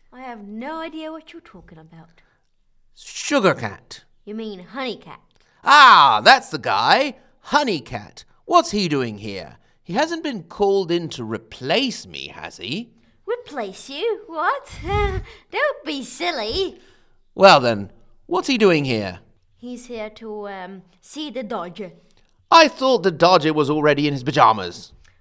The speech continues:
Speaker 1: Well, uh, they're having a pyjama party, that's it. And, uh, Honey Cat is going to read a bedtime story.
Speaker 2: And sing a lullaby?
Speaker 1: Well, yes, of course. It goes without saying. You can't not have a lullaby.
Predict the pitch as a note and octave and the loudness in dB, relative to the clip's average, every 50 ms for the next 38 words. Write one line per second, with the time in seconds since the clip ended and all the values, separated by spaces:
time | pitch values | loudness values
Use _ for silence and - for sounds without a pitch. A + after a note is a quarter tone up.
0 | _ - A3+ A3+ A3 G#3 G#3 G3 G3 G3 G3 F#3+ F3+ F3+ F#3 A3 A3+ A3+ A3 A#3+ | _ -16 -14 -12 -12 -12 -12 -12 -14 -14 -16 -16 -18 -18 -12 -10 -10 -8 -8 -8
1 | C#4 C4+ B3+ A#3 C4 B3 C4 B3+ C4 B3 - - - G#4 B4+ A#4+ E4+ C4+ A3+ G3+ | -6 -6 -6 -6 -8 -10 -10 -10 -12 -14 -10 -4 -2 0 2 2 2 0 -2 -8
2 | D#3 - A3+ F#3+ E3+ D#3+ E3 - G3 G3 C4 D4+ B3+ - - - A#3+ C4+ - - | -10 -10 -8 -8 -8 -8 -10 -12 -8 -6 -6 -6 -6 -8 -12 -10 -10 -10 -10 -12
3 | - - - - _ _ _ _ _ _ _ - G#3+ G#3+ G#3+ G#3+ G#3+ A3+ A3 G3+ | -18 -20 -20 -20 _ _ _ _ _ _ _ -14 -12 -10 -8 -8 -10 -10 -12 -12
4 | A#3 A#3 A3+ G#3 G#3+ C4 E4 F4 E4 D#4 - D4 C4 A3 A3 A3 - A3+ G#3 G#3 | -12 -12 -12 -12 -12 -8 -8 -6 -6 -8 -8 -6 -6 -6 -6 -6 -10 -16 -16 -14
5 | - B3 B3 A3 G#3 G3+ G3+ G3 G3 G3+ G3 - - A#3+ A#3 B3 A#3 G#3+ F3+ F#3+ | -12 -10 -8 -8 -8 -8 -8 -12 -14 -16 -18 -18 -18 -18 -16 -14 -14 -14 -14 -14
6 | G3 F#3+ A#3 A#3+ A#3 A#3+ - - - - B2+ B2+ - - - D3+ D3 D3+ C#3+ C#3+ | -14 -12 -10 -10 -10 -12 -16 -20 -20 -20 -20 -20 -20 -20 -20 -20 -20 -20 -20 -20
7 | D3 _ _ _ _ _ _ _ _ _ _ _ _ _ _ _ _ _ _ _ | -20 _ _ _ _ _ _ _ _ _ _ _ _ _ _ _ _ _ _ _
8 | _ _ _ _ _ _ _ - F3 F3 F3+ F#3 E3+ E3 _ _ _ _ - - | _ _ _ _ _ _ _ -6 -6 -6 -6 -8 -12 _ _ _ _ _ -12 -8
9 | G#3 G#3 A3 B3 B3 - A#2 G2+ D#2+ A2 A#2 E3 B3+ D#4+ - _ _ _ _ _ | -6 -4 -4 -4 -4 -6 -6 -6 -4 -4 -4 -4 -6 -12 -16 _ _ _ _ _
10 | - B3 B3 A3+ D4+ C#4 G#3+ - G3 F3+ - - - F3 D#3+ F3 - - G#3 G3+ | -20 -20 -20 -18 -16 -18 -18 -18 -20 -20 -20 -20 -20 -20 -20 -20 -18 -18 -18 -16
11 | G#3 A3 G#3+ A3 A3+ G#3+ A#3+ A3+ - - - - - A#3+ B3 A#3 D#3 C#3+ D3 E3 | -16 -16 -16 -16 -18 -18 -18 -18 -18 -20 -20 -18 -14 -14 -14 -14 -16 -20 -20 -20
12 | - - A#3+ A#3 G3+ G#3+ F#3 F#3 _ - F3+ F3 F3+ E3+ D#3+ D#3 D#3+ F3+ G#3+ E3+ | -20 -20 -20 -18 -16 -16 -16 -16 _ -16 -16 -16 -16 -16 -16 -12 -10 -8 -8 -10
13 | D#3+ E3 D3 - D2+ - D3+ | -12 -14 -18 -18 -18 -20 -20